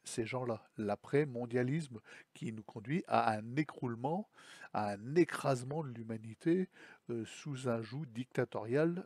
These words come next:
euh, et avec pour maître le diable. Donc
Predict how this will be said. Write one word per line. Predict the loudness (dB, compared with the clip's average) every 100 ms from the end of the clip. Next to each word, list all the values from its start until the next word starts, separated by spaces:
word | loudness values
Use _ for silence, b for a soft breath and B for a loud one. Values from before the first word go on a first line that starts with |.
| -6
euh, | -6 -6 -10 -12 -18 -18 -6
et | -4 -4 -8 -12
avec | -10 -10 -10 -14 -20
pour | -18 -4
maître | -2 -2 -8
le | -4 -2
diable. | 0 0 -2 -16 _ B B B B B B _ _ _
Donc | -10